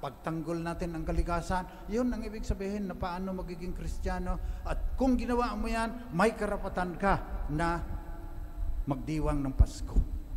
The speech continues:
Pero kung papa-, pampabigat ka lang sa mundong ito, wala ka nang ibang ginawa kundi magpayaman, kung ano-ano na lang na mga pagpalipas ng panahon ang ginagawa mo, hindi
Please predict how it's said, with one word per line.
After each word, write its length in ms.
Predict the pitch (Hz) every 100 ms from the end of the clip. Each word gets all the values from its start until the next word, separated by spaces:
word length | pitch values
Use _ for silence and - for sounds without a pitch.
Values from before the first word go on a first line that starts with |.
| - - - - -
Pero 240 | - 160 165
kung 160 | 175
papa-, 560 | 160 165 165 139 - -
pampabigat 720 | 139 147 147 - - 165 - -
ka 40 |
lang 100 | 165
sa 160 | 156 160
mundong 400 | 156 156 151 127
ito, 140 | - - - - - -
wala 320 | - 127 156 131
ka 80 |
nang 160 | 156 156
ibang 240 | 135 151
ginawa 560 | 147 143 143 202 214 196
kundi 320 | - 147 143
magpayaman, 1120 | 127 127 - 127 190 220 220 226 220 226 220 226 - - - -
kung 160 | 147 147
ano-ano 400 | 143 135 143 143
na 140 | 139
lang 240 | 139 135 135
na 80 | 135
mga 340 | 135 135 135 135 135 135 127 131 - - - - - - - - - - - - - - - - - - - - -
pagpalipas 800 | 123 - 135 135 139 - 131 -
ng 160 | 127 123
panahon 400 | 127 127 127 135
ang 160 | 131
ginagawa 480 | 131 139 131 135 196
mo, 240 | 208 214 220
hindi 320 | 147 131